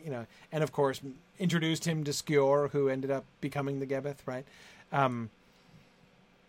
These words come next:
yeah, yeah. Um, we can see lots of different ways, lots of different consequences of his attempt to flee the shadow, and how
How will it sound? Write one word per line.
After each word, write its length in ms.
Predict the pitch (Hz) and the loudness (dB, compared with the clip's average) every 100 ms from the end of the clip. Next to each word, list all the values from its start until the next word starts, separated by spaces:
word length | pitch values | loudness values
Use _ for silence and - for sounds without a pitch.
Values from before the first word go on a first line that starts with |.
| _ - - | _ -20 -12
yeah, 300 | 135 123 98 - - _ 120 | -2 -2 -2 -12 -20 _ -8
yeah. 240 | 107 98 - _ - - - | -6 -8 -14 _ -20 -20 -8
Um, 400 | 135 131 117 110 - _ _ _ _ _ _ _ _ _ _ - - | 0 0 0 -6 -10 _ _ _ _ _ _ _ _ _ _ -10 -2
we 120 | 175 | 0
can 160 | 170 156 | 2 0
see 200 | - 151 | 0 0
lots 360 | 139 143 139 | 4 2 2
of 100 | 131 | -2
different 320 | 123 123 117 120 | -2 -2 -6 -6
ways, 540 | 117 107 107 - - _ _ _ - | -8 -8 -10 -12 -12 _ _ _ -2
lots 340 | 151 147 147 | 2 2 2
of 120 | 147 | -2
different 360 | 135 135 135 - | 0 0 -2 -8
consequences 960 | - 147 135 139 120 107 101 - - - - - - | -4 -4 -4 -8 -8 -8 -12 -14 -16 -16 -20 -20 -6
of 200 | 139 113 | -6 -6
his 200 | 127 120 | -8 -8
attempt 480 | 117 - 131 113 - _ _ | -8 -6 -6 -6 -14 _ _
to 120 | - 135 | -12 -10
flee 420 | - 135 120 107 - _ | -4 -4 -4 -10 -18 _
the 80 | 127 | -8
shadow, 440 | - 139 117 101 - - - | -4 -4 -4 -10 -14 -20 -12
and 140 | 151 131 | -6 -4
how 520 | - 139 135 127 | 0 2 2 2